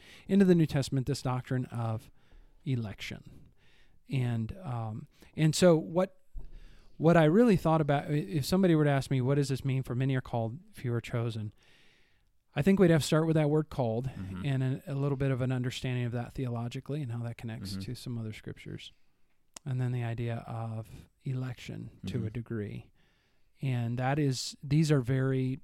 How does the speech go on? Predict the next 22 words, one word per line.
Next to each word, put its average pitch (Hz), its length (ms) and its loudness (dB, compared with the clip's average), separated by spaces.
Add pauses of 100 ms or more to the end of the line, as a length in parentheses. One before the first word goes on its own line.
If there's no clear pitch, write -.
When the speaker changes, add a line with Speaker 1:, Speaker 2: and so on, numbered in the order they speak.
(340)
Speaker 1:
touchy 135 360 -6
subjects - 440 -8
for 120 140 -6
many, 123 160 -4
Speaker 2:
Right. 78 160 -4
Speaker 1:
right? 104 140 -10 (760)
Speaker 2:
And, 110 480 2
like, 98 240 -4
hard, 104 300 2 (160)
hard 110 380 0
to 101 80 -6
underst-, 92 440 -10
or 107 140 -4
hard 151 340 0
to 98 300 2 (1500)
grasp, 92 580 -4
I 85 80 -4
guess, 87 340 -8
to 92 120 -6
a 82 60 -4
certain 95 260 -8
degree 85 440 -8